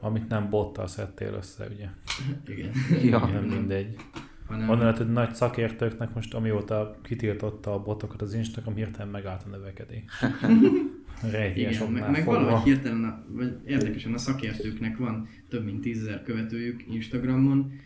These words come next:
Speaker 2: és van kétszáz like a posztjukon.
Speaker 1: Se.
Speaker 2: Vagy annyi
Speaker 3: Jó
Speaker 2: se.
Speaker 3: esetben,
Speaker 2: Nekem
Speaker 3: ja.
Speaker 2: meg
Speaker 1: Jó
Speaker 2: van öt-,
Speaker 1: esetben kétszáz, igen.
Speaker 2: nekem meg van ötszáz követő a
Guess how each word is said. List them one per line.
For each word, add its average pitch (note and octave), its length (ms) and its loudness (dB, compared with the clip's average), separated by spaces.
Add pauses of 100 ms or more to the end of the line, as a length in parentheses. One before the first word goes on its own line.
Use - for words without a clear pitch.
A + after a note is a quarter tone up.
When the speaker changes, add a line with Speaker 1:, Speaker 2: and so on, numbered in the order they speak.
(120)
Speaker 2:
és - 160 -10
van A2+ 180 -2
kétszáz G#2 420 -6
like F#2+ 220 -6
a - 40 -12
posztjukon. C3 640 -2
Speaker 1:
Se. F#2+ 400 -8 (260)
Speaker 2:
Vagy A#2+ 180 -2
annyi A#2+ 200 0
Speaker 3:
Jó A#2+ 140 6
Speaker 2:
se. A2+ 60 12
Speaker 3:
esetben, C3+ 460 2
Speaker 2:
Nekem C#3+ 160 4
Speaker 3:
ja. D3 60 6
Speaker 2:
meg D3 180 4
Speaker 1:
Jó C#3 80 12
Speaker 2:
van C3 120 12
öt-, - 60 8
Speaker 1:
esetben A#2+ 400 6
kétszáz, A2+ 500 2
igen. A2 160 2
Speaker 2:
nekem E3 180 8
meg E3+ 140 10
van D#3 260 6
ötszáz C3 360 2
követő B2 460 2
a A#2+ 120 0